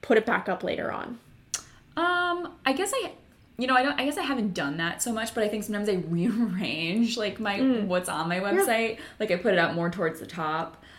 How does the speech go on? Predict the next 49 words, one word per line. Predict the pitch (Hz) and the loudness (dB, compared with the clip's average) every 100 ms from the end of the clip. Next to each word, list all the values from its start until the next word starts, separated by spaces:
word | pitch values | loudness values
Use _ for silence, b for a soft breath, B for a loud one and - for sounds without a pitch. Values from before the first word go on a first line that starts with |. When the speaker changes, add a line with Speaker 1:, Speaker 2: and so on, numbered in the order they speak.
| B - | B -4
Speaker 2:
Um, | 170 160 156 151 175 - - - - - - - - - | 0 2 0 -4 -8 -10 -20 -20 -20 -20 -20 -20 -8 -4
I | |
haven't, | 208 247 | 4 6
Speaker 1:
Great | |
Speaker 2:
like, | 240 | 6
Speaker 1:
tactic, | 220 214 - - B B | 4 2 0 -6 B B
Speaker 2:
haven't, | 240 226 240 | 0 2 4
like, | 208 | 2
Speaker 1:
actually. | - 220 | 2 0
Speaker 2:
taken | 196 180 | 2 -2
it | - | -2
down | - 156 156 165 | -2 0 0 -2
completely. | 156 180 90 | -6 -4 -2
I | 185 | -2
think | 190 | -4
it's | 190 | -2
more | 180 | -2
of, | 160 | -2
like, | 165 | -4
a | 151 | -6
rearranging | 156 147 131 120 80 113 - - - | -6 -6 -6 -6 -6 -8 -6 -6 -6
that | - - | -6 -4
I, | - - | -6 -8
that | - - | -8 -6
I've | - - | -6 -6
done. | - - - - | -6 -6 -6 -6
And, | 165 165 165 165 B B B B - | -2 0 0 -4 B B B B 2
or | 196 170 170 160 | 4 6 4 4
I | 160 | 2
just | 147 170 - - _ _ | 0 -4 -8 -16 _ _
put | - 208 180 | -10 0 2
it | 175 | 4
in | - | 2
an | 165 165 | -2 0
email | 180 156 147 143 135 | 0 2 0 0 -4
campaign | - 160 139 143 135 139 151 160 170 - - | -6 -6 -6 -4 -4 -4 -4 -4 -6 -10 -8
again, | 165 156 139 143 143 | -4 0 0 2 2
Speaker 1:
Mm-hmm. | - - | 0 0
Speaker 2:
even | 175 165 | 0 0
though | 151 | -2
it's | 147 | -4
not | 170 139 160 | -6 -6 -4
anything | 156 175 143 147 | -6 -6 -8 -8
new. | 147 135 147 | -6 -4 -4
And | 156 | -6
I | |
just | 156 165 - | -6 -8 -8
say, | - 98 | -6 -6
like, | 147 147 151 | -4 -6 -8